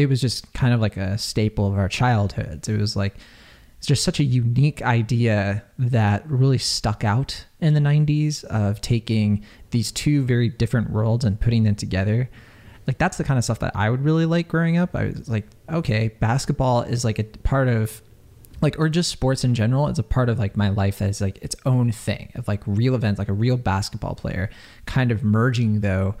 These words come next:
with, like, this fantastical, like, cartoon world. That was just cool. Like, that was just, like, as a kid, it was cool to, like, experience, you know, that kind of mashup of things.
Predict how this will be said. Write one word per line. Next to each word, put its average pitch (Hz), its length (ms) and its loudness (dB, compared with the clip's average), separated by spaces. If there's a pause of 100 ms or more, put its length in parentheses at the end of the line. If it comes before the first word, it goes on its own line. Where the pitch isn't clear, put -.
(300)
with, 107 320 0
like, 101 180 -2
this 107 160 -2
fantastical, 101 1040 -2 (440)
like, 101 240 -6
cartoon 113 720 0
world. 147 480 -4 (640)
That 143 160 -4
was 196 140 2
just 190 200 0
cool. - 440 -2
Like, 117 200 -2
that 113 160 -2
was 147 100 0
just, 143 160 -4
like, 127 380 -4
as 120 140 -2
a 113 40 -2
kid, 113 500 0
it - 60 -12
was 123 120 -4
cool - 180 -2
to, 127 80 0
like, 110 140 -2
experience, - 1120 0 (320)
you 117 140 0
know, 101 180 4
that 104 160 0
kind 123 140 0
of 95 80 2
mashup 92 520 -2
of 156 80 -4
things. 160 440 0